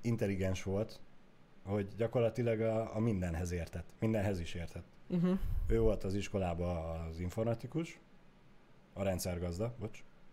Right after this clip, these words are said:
Speaker 1: Úgyhogy, eh, az alap volt, hogy minden tech kütyű,
Speaker 2: Aha.
Speaker 1: pedig hát ugye nem a fiatal generáció volt. Eh, de én, nekem akkor esett le igazából az állam tőle,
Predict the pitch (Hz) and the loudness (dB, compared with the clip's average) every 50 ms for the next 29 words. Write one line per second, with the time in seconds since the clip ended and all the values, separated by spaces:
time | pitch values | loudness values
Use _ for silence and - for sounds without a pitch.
0 | - - - - - - - - - - - - - - - - 107 92 - - | -20 -20 -20 -8 -2 0 0 0 0 -4 -6 -10 -12 -12 -10 -8 -8 -8 -4 -2
1 | 95 87 82 - - - - - - - - - - 95 92 90 90 87 87 90 | -2 -2 -2 -4 -8 -10 -10 -10 -12 -16 -16 -10 -6 -4 -2 0 0 0 -2 -4
2 | 87 98 - - - - - - - 104 101 101 98 92 87 - - 98 92 - | -6 -10 -16 -18 -20 -20 -18 -10 -6 -2 0 2 2 0 0 -2 -2 -2 -2 0
3 | 98 90 87 - - - 101 95 95 95 101 110 117 120 123 - - - - 113 | -2 -4 -4 -6 -6 -4 -2 0 0 2 0 0 0 -2 -4 -6 -8 -10 -10 -12
4 | - - - - - 101 95 - - - - 135 139 143 156 175 196 202 - - | -12 -12 -6 -2 -2 -2 -2 -4 -6 0 4 4 6 6 6 4 4 4 4 4
5 | - - 101 - - 101 87 95 90 90 90 92 - - - - - - - - | 4 4 2 2 2 0 0 2 2 2 0 -2 -6 -10 -16 -16 -14 -10 -6 -2
6 | - - - - - - - - - - - - - - 101 95 92 85 - - | 0 2 2 0 -2 -4 -6 -8 -8 -10 -10 -10 -6 -2 -2 0 0 -2 -2 -2
7 | 92 85 85 - 90 90 87 95 92 95 101 107 107 107 113 - 127 127 131 139 | -4 -4 -2 -2 -2 -2 -2 -2 -2 -2 -2 -2 -2 -4 -4 -4 -4 -2 -2 0
8 | 151 165 160 156 - - - - - - - - - - - - - - 95 92 | -2 -2 -4 -4 -6 -14 -14 -10 -10 -10 -10 -10 -12 -12 -12 -12 -10 -6 -2 0
9 | 92 90 90 90 90 90 90 90 90 92 92 92 92 - - - - - - - | 0 2 2 2 0 0 0 0 -2 -2 -2 -2 -4 -6 -10 -16 -16 -16 -16 -18
10 | - - - - - 120 131 135 131 127 127 123 131 123 - - - - 131 127 | -18 -18 -18 -6 2 4 4 4 6 4 4 2 0 -2 -4 -10 -14 -8 -2 0
11 | 127 127 127 123 117 - 131 135 - - - 113 104 95 - 117 110 - 117 107 | 2 2 2 2 2 2 4 4 4 2 2 0 0 0 0 0 0 0 0 0
12 | 107 110 110 107 104 110 101 101 107 104 98 101 98 101 101 101 107 104 101 98 | 2 2 2 2 2 2 2 2 2 2 2 2 2 2 2 0 0 0 0 -2
13 | - 104 104 104 107 107 113 120 123 123 - | 0 0 0 2 2 2 2 2 2 0 -2